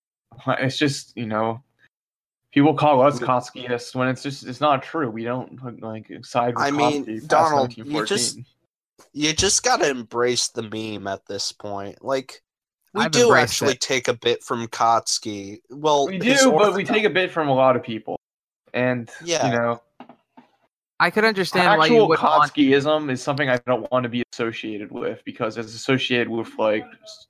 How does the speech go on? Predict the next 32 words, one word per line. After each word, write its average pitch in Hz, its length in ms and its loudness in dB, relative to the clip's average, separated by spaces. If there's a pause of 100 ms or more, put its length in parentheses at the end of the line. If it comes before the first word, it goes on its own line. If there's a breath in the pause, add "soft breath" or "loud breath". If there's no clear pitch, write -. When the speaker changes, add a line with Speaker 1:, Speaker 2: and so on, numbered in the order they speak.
(380)
Speaker 1:
actual, 127 540 2
like, 117 180 2
shitty 117 380 -2
social 120 360 -2
democracy. 110 800 -10 (760)
Speaker 2:
I 151 120 -2
Speaker 3:
Yes, 208 220 4
Speaker 2:
mean, 147 280 -8
I 160 120 0
think 202 260 -2
Speaker 3:
Le-, 190 180 2 (240)
Leninism 180 680 -2
has 156 280 0
a 156 40 -6
problem 139 540 0
too. 113 380 -6 (180)
I 113 60 -14
don't 135 320 -4
know 147 160 -4
if 135 160 -8
you 135 80 -10
know 131 180 -6
what 127 140 -4
it 117 120 -10
is, 127 360 -10 (160)
but 131 100 -6
it 127 160 -6
also 147 320 -2
has 139 240 -2
an 143 80 -6
associational 123 840 -8
problem. 113 540 -6